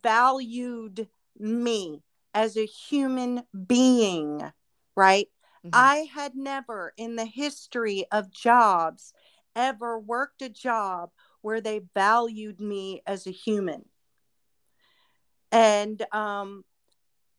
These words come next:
Speaker 1: at that time, I was making twenty-three dollars an hour, and I worked my ass off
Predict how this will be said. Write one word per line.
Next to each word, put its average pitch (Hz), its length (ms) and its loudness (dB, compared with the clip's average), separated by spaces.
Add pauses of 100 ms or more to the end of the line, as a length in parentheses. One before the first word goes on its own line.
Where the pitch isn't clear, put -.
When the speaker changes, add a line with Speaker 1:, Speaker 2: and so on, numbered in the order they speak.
(380)
Speaker 1:
at 226 200 -4
that 247 300 -8
time, 202 580 -6 (100)
I 202 180 -6
was 196 300 -12
making 202 520 -4
twenty-three 220 1400 2
dollars 190 480 6
an 175 100 -8
hour, 175 480 -6 (300)
and 190 300 0 (120)
I 220 540 6 (840)
worked 220 560 -2
my 185 260 0 (100)
ass 262 580 4
off 240 320 -2